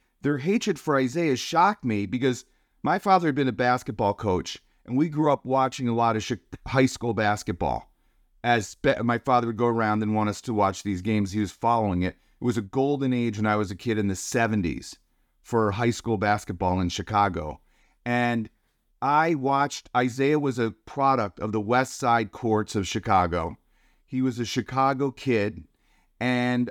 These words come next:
um, I grew up watching him. He came and played at my high school,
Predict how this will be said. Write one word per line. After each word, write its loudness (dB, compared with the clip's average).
um, 2
I 2
grew 0
up 0
watching 0
him. 2
He 2
came 2
and 0
played 2
at 2
my 2
high 0
school, -4